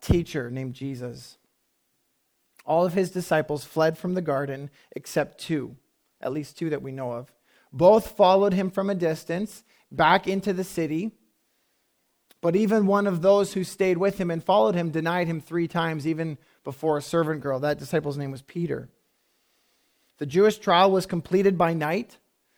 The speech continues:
So they took him in and, uh, under the cover of darkness, and they tried him. They examined him. They asked him questions. And the high priest Caiaphas found him guilty of blasphemy and charged him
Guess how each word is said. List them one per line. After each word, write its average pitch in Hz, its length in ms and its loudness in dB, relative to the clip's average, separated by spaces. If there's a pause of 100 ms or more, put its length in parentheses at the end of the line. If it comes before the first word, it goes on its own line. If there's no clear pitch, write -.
(140)
So - 140 -6
they 170 140 0
took 202 260 -2
him 185 200 -2
in 185 180 -2
and, 180 180 -4 (100)
uh, 139 160 -8
under 160 160 -6
the 156 80 -4
cover 180 340 0
of 147 120 -2
darkness, 170 460 0
and 165 100 -4
they 156 100 -4
tried 175 520 -2
him. 113 300 -12 (800)
They 170 120 0
examined 165 580 -2
him. 151 120 -4
They 143 140 -6
asked 170 300 -4
him 175 100 -4
questions. 165 640 -4 (240)
And 160 140 -4
the 151 80 0
high 190 300 0
priest 180 440 -4 (100)
Caiaphas 185 960 -2 (1160)
found 165 360 -2
him 160 220 -4
guilty 175 460 0
of 143 180 -8
blasphemy 151 800 -4 (480)
and 151 200 -8
charged 180 460 2
him 170 320 -2